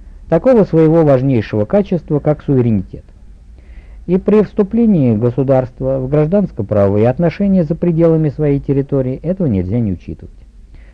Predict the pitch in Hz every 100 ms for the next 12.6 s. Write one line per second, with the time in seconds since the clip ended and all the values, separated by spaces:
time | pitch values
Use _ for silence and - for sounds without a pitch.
0 | - - 175 - 254 131 101 87 101 160
1 | 151 - 127 123 143 147 170 - 85 90
2 | 110 143 165 123 - 98 110 107 95 98
3 | 147 214 196 147 151 170 247 180 104 90
4 | 90 90 156 - - - - - - -
5 | - - - 185 196 151 139 - - -
6 | 110 180 185 - 165 196 208 202 - 185
7 | 175 170 123 165 180 - 160 151 147 120
8 | 127 143 165 - 196 190 120 82 69 85
9 | - 92 - 90 90 117 131 - - -
10 | - - - - - - - - - 127
11 | 156 - 147 - 120 135 123 143 170 107
12 | 90 104 101 110 180